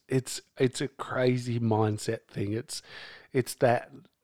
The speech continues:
the devil on your shoulder thing. It's that anxiety of being an artist where you look at it, and depends what your motivation is, whether it's money, whether it's fame, whether it's just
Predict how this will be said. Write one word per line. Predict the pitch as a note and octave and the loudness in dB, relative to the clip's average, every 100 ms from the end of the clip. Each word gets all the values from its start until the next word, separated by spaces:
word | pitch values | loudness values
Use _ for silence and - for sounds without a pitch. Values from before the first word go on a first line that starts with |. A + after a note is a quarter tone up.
| _ - - | _ -10 2
the | C3+ | 6
devil | C3 C#3 C3 C3 | 8 8 10 10
on | C3 | 8
your | B2 | 6
shoulder | - B2+ C3 B2+ | 6 8 8 6
thing. | A#2 B2 A2+ A2+ | 4 4 6 6
It's | A#2 - | 4 2
that | - B2 - | 4 4 2
anxiety | C3 B2 B2+ C#3 D#3 D3 C#3+ | 2 4 8 10 10 10 8
of | B2+ | 8
being | C#3 C3+ A#2+ | 8 8 8
an | A2+ | 4
artist | A#2 A2+ A2+ A2+ - | 2 2 2 0 -2
where | A2+ | -2
you | A2 | 2
look | A2+ C#3+ C#3 | 4 4 6
at | C#3 C3 | 4 6
it, | C3 - _ _ _ _ _ _ _ | 2 -2 _ _ _ _ _ _ _
and | C#3 C#3 | 2 2
depends | D#3 F#3 F3+ D3+ | 6 8 8 8
what | D3+ | 4
your | C3 | 4
motivation | C3 B2 A#2+ B2 A#2 B2 | 4 4 4 2 2 2
is, | A#2 B2 | 2 0
whether | A#2 A#2 | -2 -2
it's | A#2+ C#3+ | -2 4
money, | C#3 C#3 C3 | 6 8 6
whether | A#2 A#2 A#2 | 4 2 -2
it's | A#2+ - | -4 -2
fame, | - C3 B2+ B2 A#2+ | 4 6 6 6 4
whether | A#2 A2+ A#2 | 2 0 -2
it's | B2 - - | -6 -12 -6
just | - B2+ A#2 - | 4 4 4 -6